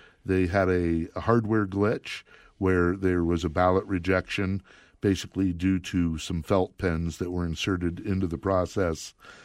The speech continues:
uh, irregularly. And, uh, so that was something to be noted, was you have to, if you're allowing the voter to mark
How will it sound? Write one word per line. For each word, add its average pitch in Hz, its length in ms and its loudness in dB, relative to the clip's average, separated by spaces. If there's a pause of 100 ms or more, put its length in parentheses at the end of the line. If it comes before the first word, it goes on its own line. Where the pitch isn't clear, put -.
(240)
uh, 80 540 0 (180)
irregularly. 85 840 0 (440)
And, 85 320 -2
uh, 80 260 0
so 87 240 -2
that 90 240 0
was 85 140 -4
something 82 440 -6
to - 140 -8
be 87 140 -2
noted, 85 420 0
was 82 300 -2 (420)
you 87 140 0
have 87 220 0
to, 80 340 -2
if 110 340 -8
you're 87 280 -2
allowing 90 500 2
the 82 140 -2
voter 95 400 4
to - 140 -8
mark 101 440 0